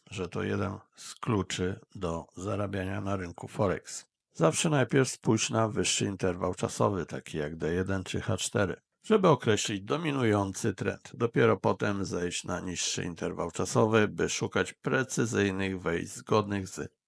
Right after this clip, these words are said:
tym trendem. Po drugie, zasada zgodności trendów. Wejdź w pozycję tylko wtedy, gdy widzisz sygnał na niższym interwale czasowym, jeśli potwierdzony jest kierunek z trendu na wyższym interwale czasowym.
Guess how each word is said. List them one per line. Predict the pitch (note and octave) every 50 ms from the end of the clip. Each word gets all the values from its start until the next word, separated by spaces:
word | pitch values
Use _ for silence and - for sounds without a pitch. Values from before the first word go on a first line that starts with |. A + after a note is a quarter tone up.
| _ _ _
tym | - - F2+ E2 - - _
trendem. | - G#2+ G#2 G2+ G2+ F#2 F2 E2 - - - _ _ _ _ _ _
Po | - C#3+ C#3
drugie, | C#3+ D3 C#3 A#2 A2 - - - _ -
zasada | - C3+ C3 B2+ - - C#3 B2 A#2+ B2 A2+
zgodności | A#2+ A2+ A2 G#2 F#2+ F#2 F2+ F2 - - - G2 G2
trendów. | - A2+ G#2+ G2+ F#2+ F2+ - - - - - - - _ _ -
Wejdź | - C#3 D#3 D#3+ D3+ -
w | - -
pozycję | C#3 A2 G2 A#2 A#2+ A2 - B2+ G#2+
tylko | - B2 G#2 F#2 - G2+
wtedy, | - - B2+ B2 A#2 A#2+ A2+
gdy | G#2 F#2 G2 F#2+ F#2+
widzisz | G2 F#2 F2 F#2 F#2 F2+ F#2 F#2 - -
sygnał | - - - A2+ G#2 A2+ G#2+ G#2 G#2+ G2
na | F#2+ F#2+ F2+
niższym | F2+ F#2 F#2 - - - - G2+ F#2
interwale | F2+ - - F#2 F2 F2 F#2 F2+ F2+ F2+ F2+ - _ _ _ _ -
czasowym, | - F#2 F2 - - - G2 F#2 G2+ A#2+ A#2+ A2 F#2
jeśli | F2+ F2+ F2+ F#2 - - - A#2 A#2+
potwierdzony | - B2 G2 - - - G2+ F#2 E2+ D#2+ F2+ F2+ F2+ F2+ F#2 F#2+ -
jest | F#2 E2 D#2 D#2+ E2 - - -
kierunek | - - G#2+ A2 A2+ A2 A2+ A2 A2 - -
z | - -
trendu | - - E2+ E2+ E2 E2 D#2+ F#2 G2
na | G2+ - D2+
wyższym | C2+ E2 D#2+ D#2+ - - - - F2+ F#2
interwale | G2 G2+ - F#2 F2 D#2+ D2+ D2 C#2+ D2 D2+
czasowym. | - - F2+ - - - F#2+ F2+ D#2+ C#2